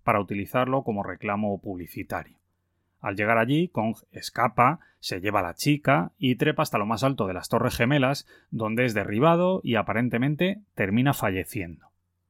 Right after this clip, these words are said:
Todo esto con unos efectos especiales basados en grúas,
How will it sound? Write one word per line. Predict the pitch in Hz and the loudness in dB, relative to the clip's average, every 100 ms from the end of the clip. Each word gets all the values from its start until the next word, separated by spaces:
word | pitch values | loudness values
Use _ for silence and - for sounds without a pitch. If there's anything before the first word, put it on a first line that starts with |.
| _ _ _ _ _ | _ _ _ _ _
Todo | 143 131 | 4 4
esto | 156 - | 4 2
con | 147 123 | 0 0
unos | 127 | -2
efectos | 113 117 113 110 | -4 -6 -6 -6
especiales | 104 107 135 127 107 | -6 -4 0 0 0
basados | 95 107 117 101 | -2 -2 -2 -2
en | 95 87 | -6 -4
grúas, | 107 151 151 160 170 | 2 4 6 4 2